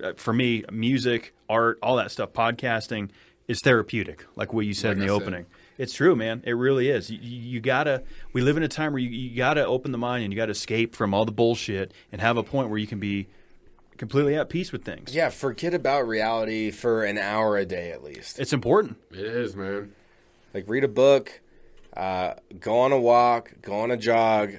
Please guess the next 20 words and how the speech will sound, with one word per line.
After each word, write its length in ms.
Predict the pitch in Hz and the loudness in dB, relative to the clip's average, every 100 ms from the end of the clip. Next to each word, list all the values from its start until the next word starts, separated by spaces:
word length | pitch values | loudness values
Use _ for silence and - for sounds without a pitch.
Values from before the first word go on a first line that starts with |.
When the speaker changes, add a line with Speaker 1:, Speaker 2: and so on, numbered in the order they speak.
| - - | -18 -6
Speaker 1:
Whatever 320 | 107 123 160 | 4 6 6
it 80 | 139 | 4
is. 160 | 156 101 | 2 0
Speaker 3:
I, 120 | 113 | 0
I 140 | 98 | 0
like 220 | 113 127 - | 0 0 0
playing 300 | 127 127 123 | -2 0 0
some 180 | 135 | -4
video 320 | 120 123 120 113 | -2 2 2 2
games. 460 | 113 113 113 110 | 0 -2 -2 -2
Speaker 2:
Right. 80 | 113 | 0
Speaker 3:
That 80 | 107 | 2
helps 180 | 113 113 | 2 2
me 80 | 139 | 2
zone 140 | 131 117 | 2 0
out. 40 | |
Speaker 2:
Anything. 140 | 113 104 | 0 0
Speaker 3:
Make 160 | 113 | -2
some 200 | - 135 | -2 -2
music. 520 | 135 131 117 120 123 | 0 0 2 2 2